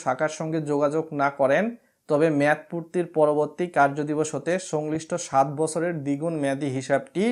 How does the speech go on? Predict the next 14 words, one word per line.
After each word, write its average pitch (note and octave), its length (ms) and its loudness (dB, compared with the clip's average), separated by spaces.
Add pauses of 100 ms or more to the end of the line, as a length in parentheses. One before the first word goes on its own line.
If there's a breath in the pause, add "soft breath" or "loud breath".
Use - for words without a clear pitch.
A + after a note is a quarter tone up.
(480 loud breath)
এক D3+ 160 6 (120)
বছরের F3 460 2
জন্য C#3 160 0 (180)
শাখায় E3 440 -2
সংরক্ষিত D#3+ 480 -4 (140)
থাকলে C#3+ 300 2 (520 soft breath)
তার D#3+ 200 8 (160)
উপর E3+ 200 0 (140)
গ্রাহককে D3 500 2 (140)
সাধারণ D#3+ 380 0 (160)
সঞ্চয়ী D3+ 400 -2 (100)
হিসাবের D3 420 -2
হারে B2 200 2 (500)
সদস্য E3 460 2